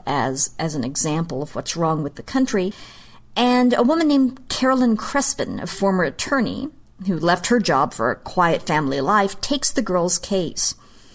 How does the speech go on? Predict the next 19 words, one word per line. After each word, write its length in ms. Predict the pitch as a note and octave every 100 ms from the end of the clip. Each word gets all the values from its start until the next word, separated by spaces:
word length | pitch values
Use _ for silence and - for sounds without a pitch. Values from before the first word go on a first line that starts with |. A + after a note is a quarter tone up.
| - - - - - - -
The 240 | F3 F3
story 420 | G3+ - G#3+ C4 B3
then 440 | B3 A#3+ A#3 - - -
follows 880 | - A3+ G#3+ G#3+ G#3 G3+ G3+ - -
five 720 | - - - A#3 B3 C4 C#4 -
friends 680 | - - G#3+ G#3+ G#3+ G#3
from 220 | - E3
college 800 | - - C4 B3 D#3+ A#2 C#3+ -
she 180 | - A#3
has 200 | A3+ G#3+
to 100 | -
call 380 | F#3+ F#3+ E3+ F#3
on. 380 | C#3+ E2 - G#3 - - -
They 480 | D#3+ E3+ E3 D#3 -
always 440 | F#3+ G3+ G#3+ G3
vowed 360 | E3 F3 F#3 F3+
to 80 | F3
stay 300 | - F3 F3
together, 540 | F3+ D#3+ D#3 D#3 D#3